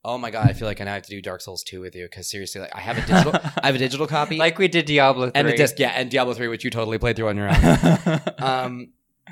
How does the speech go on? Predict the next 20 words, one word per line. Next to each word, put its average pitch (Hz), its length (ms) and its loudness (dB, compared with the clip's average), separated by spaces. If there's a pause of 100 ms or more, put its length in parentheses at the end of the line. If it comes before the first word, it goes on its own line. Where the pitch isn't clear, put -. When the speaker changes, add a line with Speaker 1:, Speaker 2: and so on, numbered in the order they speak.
(440)
Speaker 1:
but 123 120 -8
yeah, 117 360 -4
uh, 107 680 -2 (840)
oh, 101 220 -12
it's - 120 -12
so 92 160 -10
good. - 200 -20 (260)
So, 117 340 -2
um, 107 460 -8
also, 180 380 -4 (280)
I - 60 -12
was 131 120 -8
going 185 200 -2
to 247 60 0
go 208 60 4
back 196 180 -2
to 165 80 -6
Mass 202 240 0
Effect. - 540 -8 (200)
Speaker 2:
Okay. 95 300 -12